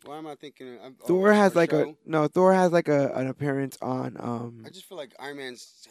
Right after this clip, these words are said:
Speaker 1: suit, somebody was complaining about it just being, like, a thousand pounds and weighing it down. And said, they said, "We'll wait. You know what? We're just gonna wait."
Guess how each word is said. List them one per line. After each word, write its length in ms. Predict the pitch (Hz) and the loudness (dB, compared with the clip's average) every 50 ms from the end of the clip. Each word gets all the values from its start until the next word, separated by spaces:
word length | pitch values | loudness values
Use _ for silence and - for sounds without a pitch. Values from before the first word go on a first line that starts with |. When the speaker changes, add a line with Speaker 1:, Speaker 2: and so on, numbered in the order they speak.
| _ _ 104 | _ _ _
Speaker 1:
suit, 380 | - - - - 160 151 139 _ _ _ _ | -20 -20 -20 -20 -20 -20 -20 _ _ _ _
somebody 300 | - - 180 170 160 156 | -20 -18 -16 -14 -14 -14
was 140 | 147 135 - | -14 -14 -14
complaining 460 | - 131 107 _ 127 131 127 127 123 | -16 -18 -18 _ -12 -12 -10 -10 -10
about 280 | 123 117 117 117 117 - | -10 -8 -6 -8 -8 -8
it 140 | 110 113 107 | -12 -14 -14
just 160 | - 107 104 104 | -16 -20 -16 -12
being, 160 | 120 110 110 | -12 -10 -10
like, 100 | 110 104 101 | -12 -12 -14
a 60 | 95 | -16
thousand 560 | - _ 113 113 113 117 113 107 101 107 98 | -14 _ -8 -6 -4 -4 -4 -6 -8 -12 -12
pounds 340 | 107 107 110 110 110 107 101 | -10 -10 -10 -10 -10 -12 -14
and 140 | 98 95 95 | -16 -16 -14
weighing 280 | 104 107 107 107 107 104 | -14 -12 -12 -12 -14 -16
it 100 | 98 92 | -16 -18
down. 240 | 101 104 104 104 | -18 -18 -16 -16
And 100 | 107 107 107 | -16 -18 -18
said, 200 | - - 117 113 | -18 -20 -20 -16
they 160 | 113 123 135 | -14 -12 -12
said, 220 | 127 - 135 127 120 _ _ _ | -12 -12 -14 -14 -14 _ _ _
"We'll 160 | _ 143 170 165 | _ -8 -6 -4
wait. 220 | 156 131 123 - _ _ _ _ _ _ _ _ _ - | -4 -4 -6 -8 _ _ _ _ _ _ _ _ _ -14
You 80 | 131 | -10
know 80 | 156 156 | -8 -8
what? 120 | 165 - 131 | -8 -8 -10
We're 80 | 147 | -14
just 140 | 135 143 135 | -14 -12 -12
gonna 120 | 131 127 | -10 -8
wait." 200 | 120 117 113 123 | -8 -8 -10 -12